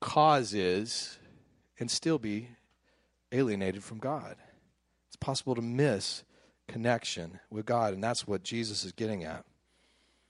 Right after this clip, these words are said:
So there's two kinds of lost, moralist and self-discovery. Two ways of being alienated from God. But let's look at the Father now.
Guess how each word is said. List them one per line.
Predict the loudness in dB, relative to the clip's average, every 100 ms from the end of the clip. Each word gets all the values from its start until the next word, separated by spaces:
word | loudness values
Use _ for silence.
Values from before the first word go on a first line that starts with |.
| _ _ _ _ _ 2
So | 6
there's | 6
two | 8 10
kinds | 10 10
of | 8
lost, | 8 6 2 -6 -12 _ -20 _ 10
moralist | 12 12 12 10 6 0 -10 -20 _ _ _ _ _
and | 2
self-discovery. | 4 4 0 -4 -2 -2 -4 -8 -12 _ _ _ 2
Two | 8 12
ways | 12 10
of | 6
being | 2 2
alienated | 2 2 2 0
from | -2
God. | 2 2 2
But | 0
let's | 2 4
look | 4 2
at |
the | -2
Father | -2 0 0 -4
now. | -12 -14